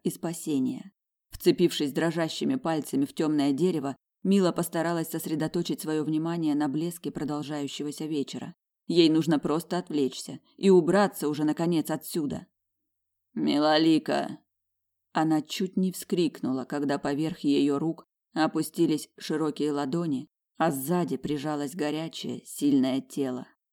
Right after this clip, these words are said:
Крепкий мужской аромат с едва заметной ноткой дорогого парфюма заставил судорожно вздохнуть.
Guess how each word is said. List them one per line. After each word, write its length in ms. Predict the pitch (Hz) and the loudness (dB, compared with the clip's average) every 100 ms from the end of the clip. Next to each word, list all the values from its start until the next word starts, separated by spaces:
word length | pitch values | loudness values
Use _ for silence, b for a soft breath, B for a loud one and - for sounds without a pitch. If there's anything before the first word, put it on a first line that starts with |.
| _ _ _ - | _ _ _ 0
Крепкий 440 | 160 151 - 139 | 2 2 2 0
мужской 440 | 131 139 - 147 | 0 0 -2 -2
аромат 460 | 143 139 151 143 - | 0 0 -2 -4 -8
с 120 | - 147 | -6 -2
едва 300 | 143 147 147 | 0 0 0
заметной 540 | 151 147 139 - 143 | 0 2 0 2 2
ноткой 380 | 147 143 - 139 | 2 0 -2 -2
дорогого 480 | 143 143 147 143 143 | -2 -2 -2 -2 -4
парфюма 600 | 147 147 165 165 151 - _ _ - | -6 -6 -4 -2 -2 -6 _ _ -10
заставил 760 | 160 165 156 - 160 160 156 _ | -4 -2 -2 -4 -4 -4 -6 _
судорожно 640 | - - 156 143 143 147 143 | -16 -4 -2 -2 -4 -4 -6
вздохнуть. 680 | 131 143 - 139 123 - | -6 -8 -2 -2 -2 -8